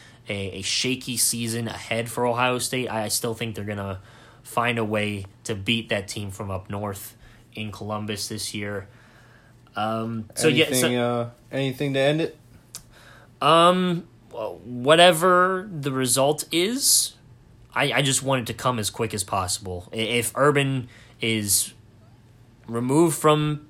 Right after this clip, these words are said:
Speaker 1: paid leave, i-, if he's back with the team, I want it to be as soon as possible. And same thing goes if he does end up getting fired. Yes, it would be terrible. I-, it would probably be undeserved,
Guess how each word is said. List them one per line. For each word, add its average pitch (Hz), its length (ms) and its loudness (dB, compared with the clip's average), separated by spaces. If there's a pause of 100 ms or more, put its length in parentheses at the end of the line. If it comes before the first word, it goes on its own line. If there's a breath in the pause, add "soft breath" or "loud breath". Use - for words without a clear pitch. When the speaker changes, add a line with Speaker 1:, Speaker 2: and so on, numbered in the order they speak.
(180)
Speaker 1:
paid 139 280 2
leave, 156 420 4
i-, 123 40 -2
if 110 400 -2
he's 104 200 -4
back 127 340 -2
with 135 160 -2
the 123 60 -10
team, 139 480 -4 (380 loud breath)
I 127 100 0
want 127 220 0
it 113 80 -6
to 113 80 -8
be 110 220 0
as 104 160 -2
soon 117 220 0
as 110 100 -4
possible. 95 840 -4
And 110 260 -4
same 160 320 2
thing 143 180 -2
goes 127 320 2
if 117 140 -6
he 120 180 -2
does 113 460 0
end 107 160 -4
up 104 120 -4
getting 101 200 -4
fired. 85 440 -8 (400 loud breath)
Yes, 151 340 6
it 123 100 -2
would 131 140 0
be 131 100 0
terrible. 117 720 0 (400 loud breath)
I-, - 80 -4
it 117 260 -2
would 117 120 -4
probably 135 400 4
be 120 300 0
undeserved, 123 840 2